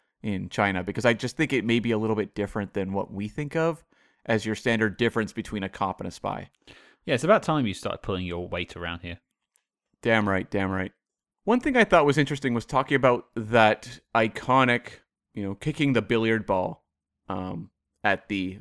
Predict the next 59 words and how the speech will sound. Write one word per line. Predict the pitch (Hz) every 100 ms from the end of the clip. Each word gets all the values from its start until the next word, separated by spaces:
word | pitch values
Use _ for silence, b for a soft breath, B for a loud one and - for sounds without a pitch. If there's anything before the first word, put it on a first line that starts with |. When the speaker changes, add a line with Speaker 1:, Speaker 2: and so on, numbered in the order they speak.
| -
Speaker 1:
at | 107
the | -
bad | 104 101 95
guy, | 92 71 - B -
which | 131 - -
was | 139 127
in | 120 -
every | 117 131
trailer, | 147 139 120 113 113 107 b b -
every | 117 135
commercial. | 139 143 113 104 107
Like, | 104 104
that | 120 123
was | - 131
what | 123 -
they | 101
really | 98 113 113
sold | - 120 110 110
this | 101 -
movie | 98 101 123
on | 135 151 165
in | - 95
a |
big | 92 120 117
way. | 104 101 123 156 B B B B _ 127
And | 123
just | 151 -
to | 147
hear | 156
the | 127
story | - 120 123 113
that, | 117
like, | 110 110
it | 139
was | 202 196
not | 185 185
glamorous | 139 131 95 - 85 - -
and | 107
that | 98
Jet | 123 123
Li | 117
was | 104 - -
injured | 139 139 139 131 127 127 b b
and | 104
that | 104
they |
had | 104 107
to | 110
kind | 107
of | 95
improvise | 107 117 - 117 107 113 110 110 113
and | 95 95
work | 104 110 -
their | 107
way | 104
through | 101 98
the |
sequence. | 95 127 - 123 120
And, | 107